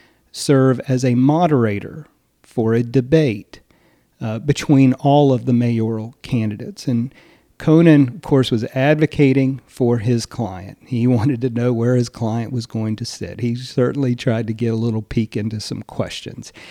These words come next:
At the end of the debate, uh, he was the first person to text me to say, "You did a good job."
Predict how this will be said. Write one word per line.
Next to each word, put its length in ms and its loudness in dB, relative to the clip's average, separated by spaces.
At 140 -4
the 200 8
end 140 4
of 160 2
the 360 0
debate, 520 -4
uh, 140 -8
he 220 2
was 160 2
the 120 -8
first 540 -2
person 400 -4
to 80 -10
text 420 -10
me 160 -8
to 100 -12
say, 200 -8
"You 140 -6
did 180 -6
a 60 -10
good 240 -10
job." 380 -14